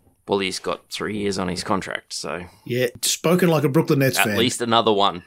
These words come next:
Speaker 2: Spoken like a, you know, <laughs> we've been here before.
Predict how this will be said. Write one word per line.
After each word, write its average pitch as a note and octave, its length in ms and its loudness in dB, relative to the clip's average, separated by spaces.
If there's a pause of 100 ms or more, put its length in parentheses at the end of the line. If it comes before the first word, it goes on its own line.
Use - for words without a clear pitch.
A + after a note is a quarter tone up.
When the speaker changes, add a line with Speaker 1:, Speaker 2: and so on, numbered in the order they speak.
Speaker 2:
Spoken F3+ 560 4
like D#3 220 6
a, - 200 6 (100)
you - 80 8
know, C4 640 -2 (340)
<laughs> - 480 -2
we've F3+ 120 4
been F3+ 140 4
here F3 100 6
before. C#3+ 520 2